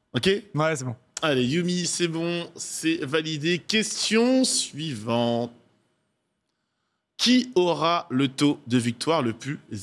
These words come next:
Speaker 1: élevé pendant les Worlds ?
Speaker 2: Ah.
Speaker 1: Aux Worlds.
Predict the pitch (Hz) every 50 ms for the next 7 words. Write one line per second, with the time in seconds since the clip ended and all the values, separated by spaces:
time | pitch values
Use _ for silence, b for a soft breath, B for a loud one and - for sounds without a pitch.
0 | 98 - 170 190 180 170 160 151 170 185 220 - - - _ _ _ _ _ _
1 | _ _ _ _ _ _ _ _ - 147 196 160 110 98 98 98 - - - -
2 | - - - _ _ _ _ 180 202 185 127 110 98 - - - - - -